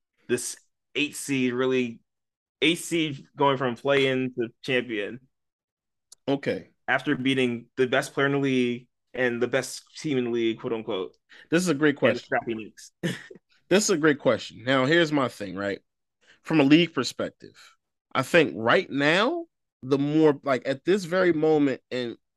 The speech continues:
Speaker 2: in the near future, the much more appealing story to me is Miami. If Miami pulls it off and wins,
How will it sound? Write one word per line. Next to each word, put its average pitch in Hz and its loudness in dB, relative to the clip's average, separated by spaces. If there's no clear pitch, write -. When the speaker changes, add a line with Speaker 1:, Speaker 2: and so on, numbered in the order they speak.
Speaker 2:
in 156 2
the 147 4
near 147 6
future, 107 -4
the 127 2
much 151 4
more 156 4
appealing 135 0
story 120 -2
to 120 -10
me 113 -2
is 104 -4
Miami. 90 -8
If 104 -6
Miami 131 4
pulls 156 0
it 147 2
off 127 0
and 117 -8
wins, 113 -4